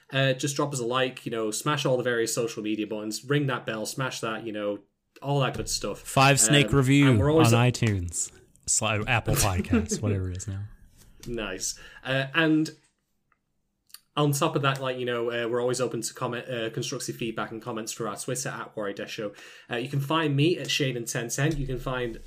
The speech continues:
Speaker 1: uh, the Subtle Doxer at the Subtle Doxer because he got onto his Twitter handle early, unlike me, bastard.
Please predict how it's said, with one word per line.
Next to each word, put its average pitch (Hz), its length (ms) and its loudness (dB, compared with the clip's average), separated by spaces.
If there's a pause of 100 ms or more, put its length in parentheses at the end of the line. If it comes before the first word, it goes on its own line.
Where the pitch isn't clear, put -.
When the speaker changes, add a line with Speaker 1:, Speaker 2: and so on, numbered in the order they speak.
(140)
Speaker 1:
uh, 117 320 -4
the 120 60 -6
Subtle 147 240 0
Doxer 147 400 -2
at 135 340 2
the 135 160 -4
Subtle 139 340 0
Doxer 127 400 -2
because 120 320 -2
he 127 220 -2
got 120 160 -4
onto 117 200 -8
his 117 120 -4
Twitter 120 200 -6
handle 117 340 -4
early, 110 340 2 (180)
unlike 110 400 -6
me, 139 300 0 (340)
bastard. 113 440 -6